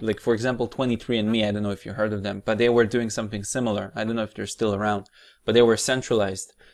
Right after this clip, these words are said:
And the thing is, like, yeah, you don't like it when a company owns your data, but it's not gonna stop you from using it. Just like people are still using Facebook, YouTube, and Gmail, so there's not that strong incentive for the user to use them.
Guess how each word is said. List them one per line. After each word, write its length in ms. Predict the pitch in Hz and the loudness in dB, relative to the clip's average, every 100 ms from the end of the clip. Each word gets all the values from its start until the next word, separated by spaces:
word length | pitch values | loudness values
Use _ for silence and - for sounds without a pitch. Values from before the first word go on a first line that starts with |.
| _ | _
And 300 | - 104 110 | -6 -4 -2
the 60 | 107 | -2
thing 220 | - 139 | -2 2
is, 220 | 143 127 | 2 2
like, 160 | 104 104 | 0 2
yeah, 140 | 160 | 4
you 140 | 123 110 | 6 4
don't 160 | 127 | 2
like 160 | 123 123 | -2 -2
it 100 | 120 | -4
when 140 | 113 | -2
a 60 | 101 | -2
company 360 | - 113 120 110 | -2 -2 -2 -2
owns 320 | 98 117 110 | 0 -2 0
your 160 | 104 | -2
data, 480 | 95 110 123 104 95 - _ _ - | 0 2 2 2 -2 -10 _ _ 4
but 260 | 113 104 - | 6 6 0
it's 160 | 113 - | -2 0
not 120 | 135 | 0
gonna 160 | 120 | 0
stop 380 | 101 - 107 113 | -2 2 2 2
you 100 | 117 | -4
from 240 | 98 107 98 | -4 -2 2
using 380 | 113 123 117 | 4 2 0
it. 140 | 104 - | -6 -6
Just 180 | 120 - | -4 2
like 160 | 117 | 2
people 220 | - 123 | 2 2
are 80 | 110 | 0
still 260 | 104 123 117 | 0 2 2
using 260 | 113 104 | 2 0
Facebook, 500 | 92 110 110 113 110 | -4 -4 -4 -2 -4
YouTube, 340 | - 110 117 101 | -2 -2 -2 -4
and 100 | 92 | -4
Gmail, 300 | 113 110 107 | -4 -4 -2
so 100 | 113 | -2
there's 180 | 104 104 | -4 0
not 220 | 127 120 | 0 0
that 160 | 120 | -2
strong 300 | 117 - 113 | -4 -4 -2
incentive 640 | 113 107 - 110 113 156 139 | 0 -2 -2 -4 0 0 0
for 180 | 117 104 | 0 2
the 120 | 98 | 2
user 440 | 101 120 123 156 | 2 2 2 -2
to 220 | 143 - | -4 -4
use 320 | 107 104 107 98 | -2 0 0 -4
them. 220 | - | -8